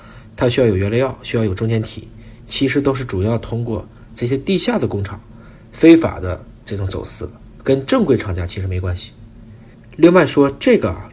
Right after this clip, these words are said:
它就不像这个杜冷丁和吗啡啊，这种系列的产品，它不需要用这种，比如说罂粟做原料，它直接可以合成的，所以它叫第三代的实验室毒品。那么大部分地下工厂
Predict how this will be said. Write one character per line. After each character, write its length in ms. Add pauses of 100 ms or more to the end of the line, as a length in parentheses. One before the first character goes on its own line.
(120)
它 120
就 140
不 180
像 280
这 80
个 80
杜 100
冷 100
丁 80
和 80
吗 160
啡 140
啊， 220 (320)
这 140
种 180
系 180
列 120
的 80
产 240
品， 260
它 80
不 240
需 240
要 160
用 160
这 100
种， 160
比 80
如 80
说 140
罂 140
粟 120
做 140
原 160
料， 100 (240)
它 120
直 100
接 80
可 100
以 60
合 140
成 200
的， 80 (240)
所 160
以 60
它 100
叫 140
第 140
三 120
代 80
的 120
实 160
验 100
室 80
毒 160
品。 180 (380)
那 140
么 180 (160)
大 220
部 100
分 160
地 100
下 140
工 160
厂 180